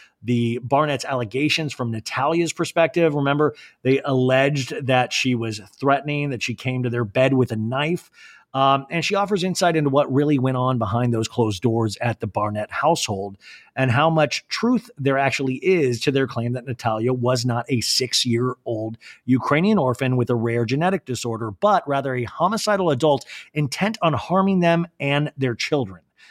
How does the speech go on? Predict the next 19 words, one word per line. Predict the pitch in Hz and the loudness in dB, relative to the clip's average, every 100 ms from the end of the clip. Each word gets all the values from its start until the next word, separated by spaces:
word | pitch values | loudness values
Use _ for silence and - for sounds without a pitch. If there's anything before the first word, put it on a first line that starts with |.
| _ _ | _ _
It | 139 135 | -2 0
has | 127 123 110 | 2 0 -2
new | 131 196 220 220 | -2 0 0 0
unseen | 190 139 131 131 | -2 -2 -2 0
evidence | 139 147 143 | 2 2 0
and | 131 110 | -2 -4
footage, | 185 180 175 | 0 2 2
as | 139 110 | 2 0
well | 131 | 0
as | 131 117 | 2 2
new | 190 | 2
theories | 185 160 147 127 | 2 2 2 2
and | 120 | -2
testimony | 156 156 165 147 147 | -2 -2 0 0 0
from | 135 135 | 0 -2
an | 123 117 | -2 -2
array | 113 113 147 156 156 | -2 0 0 2 0
of | 120 | -2
voices. | 101 135 160 165 175 160 | -4 -2 -2 -2 -4 -4